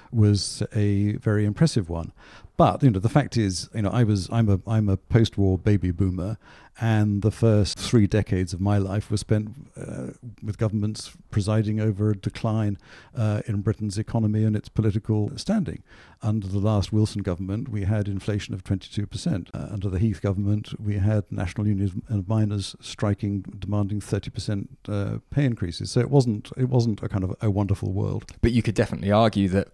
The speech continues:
Speaker 2: Britain could become the sick man of Europe again, and actually Britain's climb back up the international rankings coincided, <laughs> as no coincidence, with its membership i-, in Europe.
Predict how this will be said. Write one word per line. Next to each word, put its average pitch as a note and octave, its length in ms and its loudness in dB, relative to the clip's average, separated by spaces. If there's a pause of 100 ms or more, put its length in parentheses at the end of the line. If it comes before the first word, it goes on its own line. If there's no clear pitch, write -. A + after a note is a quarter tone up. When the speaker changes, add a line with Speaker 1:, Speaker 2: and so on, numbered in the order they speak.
(360)
Speaker 2:
Britain G#2 260 4
could F2+ 160 -4
become A2 300 2
the F#2+ 80 4
sick - 240 -2
man G2 180 4
of F#2 80 -2
Europe G2+ 260 4
again, G#2 300 2
and F#2 100 -2
actually G2 420 -2 (200)
Britain's G2 480 4
climb G#2+ 400 4
back G2 220 0
up - 160 0
the G2 120 -2
international G2 560 -4
rankings G2 540 -6
coincided, G#2 800 0 (200)
<laughs> - 180 -16
as G#2 180 0
no A2+ 180 4
coincidence, A2 640 0
with A#2+ 220 -2
its - 160 -6
membership F#2+ 500 -8
i-, E2 200 -10
in F2+ 160 -4
Europe. E2+ 400 -8